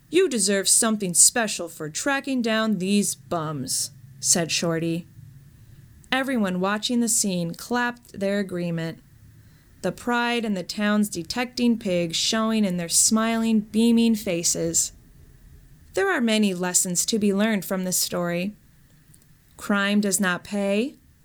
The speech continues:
A pot-bellied pig loves a human friend even more than she loves cupcakes. And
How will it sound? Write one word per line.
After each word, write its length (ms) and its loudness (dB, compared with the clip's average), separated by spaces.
A 100 -4
pot-bellied 720 -2
pig 360 -4
loves 440 0
a 60 -4
human 500 2
friend 540 0
even 400 2
more 360 4
than 140 -4
she 320 0
loves 320 0
cupcakes. 800 0
And 240 0